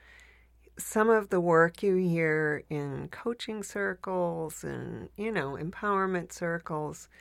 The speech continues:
and it makes sense. <laughs> And I just heard my daughter say this, you know, right before I came here, about living your best life and being your best self, and that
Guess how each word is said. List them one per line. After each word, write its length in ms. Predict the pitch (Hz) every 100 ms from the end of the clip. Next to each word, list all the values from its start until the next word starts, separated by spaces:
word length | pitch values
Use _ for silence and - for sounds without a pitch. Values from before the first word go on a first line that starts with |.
| - - _
and 140 | - 202
it 140 | -
makes 320 | 190 185 -
sense. 580 | - 294 220 160 - -
<laughs> 20 | 165
And 120 | 131 -
I 40 |
just 320 | 160 160 -
heard 180 | 151 143
my 140 | -
daughter 420 | - - - - -
say 240 | - 101
this, 400 | 156 156 - - -
you 120 | 165
know, 260 | 131 135 170 _ _ - -
right 320 | 170 160 170 165
before 320 | 156 - 156
I 60 | 147
came 340 | - 180 175
here, 300 | 170 147 147 - - - -
about 320 | - 175 170
living 400 | 170 170 170 180
your 160 | 185 185
best 320 | 185 185 -
life 460 | 214 240 151 - -
and 160 | 151
being 280 | 147 156 160
your 120 | 156 147
best 300 | 151 151 -
self, 600 | 180 170 131 135 - -
and 200 | 165 156
that 260 | 147 147 123